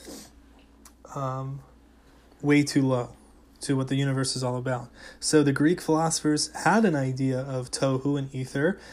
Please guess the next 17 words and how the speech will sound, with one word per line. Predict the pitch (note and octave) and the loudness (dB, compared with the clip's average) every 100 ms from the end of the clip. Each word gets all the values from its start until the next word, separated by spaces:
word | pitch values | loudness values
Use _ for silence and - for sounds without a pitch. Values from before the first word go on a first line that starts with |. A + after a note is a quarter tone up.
| - - | -20 -4
but | C#3 | 0
we're | C#3 G3+ | 4 6
gonna | G#3+ E3 | 6 2
see | - D3+ D3 | 2 4 4
that | C#3 C3 | 2 -2
there | C3+ B2+ | -2 -2
are | B2+ B2+ - - | -2 -4 -8 -14
three | - - - E3 A3+ B3 D3 | -16 -14 2 6 8 8 6
levels. | C3+ C3 B2+ B2+ B2+ | 2 -2 -4 -4 -4
It, | C3+ D3 | -4 -4
it | C3+ | -8
appears, | - D3 C#3 - - - | -2 0 0 -4 -8 -8
if | C#3+ | -6
I'm | C3+ | 0
reading | C#3 F3+ D#3+ | 4 4 4
this | C3+ - | -2 -4
correctly, | C3+ C3 C3+ | -6 -4 -6